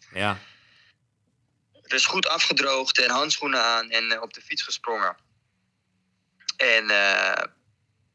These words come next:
Speaker 2: ja, probeerde zo hard mogelijk ge-, eh, te fietsen. Nou ging dat, eh, nou, voor mijn gevoel het eerste uur, eh, goed. Ik denk dat ik het eerste uur wel richting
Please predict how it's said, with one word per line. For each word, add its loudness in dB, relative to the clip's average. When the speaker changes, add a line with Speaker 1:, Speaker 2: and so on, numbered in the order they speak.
Speaker 2:
ja, 0
probeerde 2
zo -2
hard 0
mogelijk -6
ge-, -10
eh, 0
te -6
fietsen. 0
Nou -2
ging 2
dat, 0
eh, 4
nou, -2
voor -6
mijn -8
gevoel -10
het -6
eerste 0
uur, 0
eh, 0
goed. -2
Ik 2
denk 4
dat 2
ik -6
het -2
eerste 0
uur -2
wel 0
richting 2